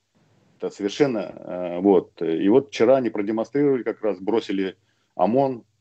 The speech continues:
э, К Н Б шников, вот, э, людей в этих, это, я их называю, это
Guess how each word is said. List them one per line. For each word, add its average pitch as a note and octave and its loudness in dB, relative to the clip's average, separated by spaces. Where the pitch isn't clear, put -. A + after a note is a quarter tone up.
э, E2+ -8
К - -6
Н F#2+ 4
Б C#3+ 6
шников, G#2+ 2
вот, F2 -2
э, E2 -4
людей G#2 4
в G#2 0
этих, - -4
это, - -4
я E2+ 4
их E2+ -2
называю, F#2 4
это F2+ -4